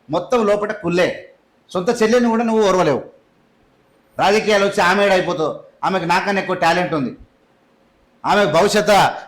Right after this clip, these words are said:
మహిళా లీడర్ గా వచ్చిందనుకో, ముఖ్యమంత్రి అయితే నా బతుకు ఆగమవుతుందని చెప్పి భయపడుతున్నావు. YouTube ఛానల్ నువ్వు పెట్టావా, మీ కాంగ్రెస్ పెట్టిందా? చూ-, పేరు చెప్పు. కానీ రెండు, మూడు, ఒక ఐదు ఛానళ్ళ పేరు చెప్పు నువ్వు. నేను వంద ఛానళ్ళ పేరు చెప్తాను నీకు. మినిమం,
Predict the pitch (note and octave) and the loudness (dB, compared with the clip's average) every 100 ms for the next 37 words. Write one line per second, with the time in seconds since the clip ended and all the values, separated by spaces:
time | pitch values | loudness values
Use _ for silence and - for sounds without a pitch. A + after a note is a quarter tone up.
0 | C#3 F3 A3 G#3 G3 F#3+ G3 F3+ F3 G3 | 2 4 6 4 4 2 2 -2 -2 -2
1 | F3+ E3+ D#3+ G3+ G3 F#3 F3 F3 A2 - | -2 -2 -6 -4 -4 -2 -2 -2 -4 -6
2 | - E3 E3 F3+ G3 F3 F3+ E3+ D#3 D#3+ | -6 0 2 2 2 2 2 0 -2 -2
3 | D#3 G#3+ F#3 D#3 D3 C3 A2 G2+ - _ | -2 -4 0 0 0 -8 -12 -14 -18 _
4 | _ _ _ _ _ _ _ _ _ _ | _ _ _ _ _ _ _ _ _ _
5 | _ _ _ _ _ _ _ _ _ _ | _ _ _ _ _ _ _ _ _ _
6 | _ _ _ - F#3+ A#3 G#3+ G#3 G3+ A3 | _ _ _ -2 0 2 0 2 2 2
7 | G3+ F#3+ G#3+ G#3 F#3+ G#3+ - - - _ | 0 0 0 0 0 0 -2 -8 -20 _
8 | _ E3+ E3+ G3+ A3 F#3 F#3+ F#3 A#3 G#3+ | _ -10 -2 0 2 0 0 -2 -2 -2
9 | F#3 G3+ B3+ C#4 B3+ A3 G#3+ - - - | -2 0 2 2 0 0 -4 -6 -18 -2
10 | A3 G3+ G#3+ G#3+ G#3+ A#3 G3+ G3+ A#3+ A3+ | 0 2 2 2 2 0 2 0 0 0
11 | A#3 B3 A3+ G#3+ G3+ D#3+ D3+ G#2+ - _ | 0 0 0 2 2 0 -4 -8 -14 _
12 | _ _ F3 G#3 G3 A3 A3+ A3 A#3 A3+ | _ _ -4 0 2 2 2 2 2 0
13 | G3+ F#3 F3+ D3+ B2 - _ _ _ C#3+ | 2 0 -2 -4 -6 -10 _ _ _ -2
14 | G#3 C4 C4+ | 2 4 2